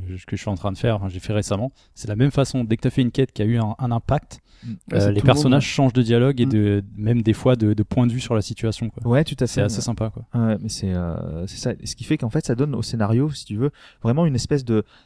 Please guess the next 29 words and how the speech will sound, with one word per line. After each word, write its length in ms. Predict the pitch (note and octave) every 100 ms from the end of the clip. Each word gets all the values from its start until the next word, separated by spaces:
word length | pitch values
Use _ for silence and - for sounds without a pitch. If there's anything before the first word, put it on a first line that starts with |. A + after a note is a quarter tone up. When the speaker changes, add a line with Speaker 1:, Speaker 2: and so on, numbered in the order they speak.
| _
Speaker 2:
un 80 | A#2
côté, 360 | - - C3 C3
euh, 360 | G#2+ G#2 G2+
géopolitique 800 | G2 C#3 - B2 - F3 F#3 - - _ _
que 120 | B2+
le, 360 | A2 G#2+ G#2 G2+
Speaker 3:
C'est 80 | -
Speaker 2:
que 60 | A2+
Speaker 3:
ça. 120 | B2+
Speaker 2:
beaucoup 120 | D#3
de 60 | B2+
R 100 | -
P 100 | A#2+
G 60 |
japonais 340 | A2+ G#2+ A#2+ C3+
n'ont 160 | A2+
pas. 280 | G#2+ D3 E3 _ _ - - _ -
On 100 | A#2
est 60 | B2
vraiment 400 | A2 A#2 D3 D3
dans 320 | C3 D#3 C3
un, 120 | A#2+
un, 180 | A2+ G#2
dans 180 | G#2 G#2+
un 60 | A2
monde 260 | D3 C#3+ - - _
où 160 | B2 A#2 _ _ _ _ _ -
on 120 | A2
est 120 | G2+